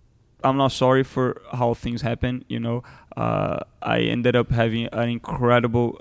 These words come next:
time in Brazil, uh, playing for Fluminense, and, uh, I learned a lot as a person. I got out of a bubble, which was, you know, where I lived in Rio, and, mm, met people from everywhere, from,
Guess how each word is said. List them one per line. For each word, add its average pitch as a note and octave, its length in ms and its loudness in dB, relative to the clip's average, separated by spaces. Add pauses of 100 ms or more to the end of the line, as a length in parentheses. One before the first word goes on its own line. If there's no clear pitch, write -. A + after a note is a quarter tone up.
(120)
time A#2 340 0
in A#2 200 -2
Brazil, A#2 460 2 (300)
uh, A#2 180 0
playing A#2 280 0
for A#2 160 -4
Fluminense, A#2+ 600 -4
and, A#2 500 0
uh, A2+ 300 -2
I A#2 200 0
learned A#2+ 440 -2
a A2+ 160 -2
lot A#2 360 2
as A#2+ 180 -2
a A#2 80 -4
person. B2 440 -2
I A2+ 160 0
got A2+ 240 0
out A#2 200 2
of A2+ 160 -2
a A2 60 -2
bubble, A#2+ 440 4 (320)
which - 360 -2
was, A#2 400 0
you A#2+ 120 -4
know, A#2 300 -2
where A#2+ 260 -2
I A#2 40 0
lived A#2 300 -2
in A#2 140 -2
Rio, C3 320 4 (280)
and, A#2 420 -2 (240)
mm, A#2+ 460 -4 (140)
met A#2+ 360 0
people A#2+ 340 0
from A#2+ 380 -4
everywhere, B2 640 4
from, A#2 360 -6